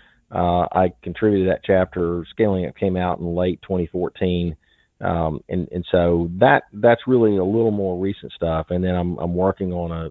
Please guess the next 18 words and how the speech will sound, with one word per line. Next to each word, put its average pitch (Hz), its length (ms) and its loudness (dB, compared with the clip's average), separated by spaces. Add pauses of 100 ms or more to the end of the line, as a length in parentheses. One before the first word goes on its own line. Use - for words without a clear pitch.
(140)
a, 80 220 -14
a 87 40 -8 (100)
follow-up 92 400 2
book, 87 280 -4 (400)
uh, 80 280 -8
now 90 440 -2
as 82 80 -8
we 82 160 -8
speak 87 300 -2
that - 120 -16
hopefully 87 300 0
will 80 60 -8
be 82 120 -2
out 80 120 -6
next - 260 -10
year, 87 220 -2 (580)
um, 82 480 -8 (100)
that, 82 180 -6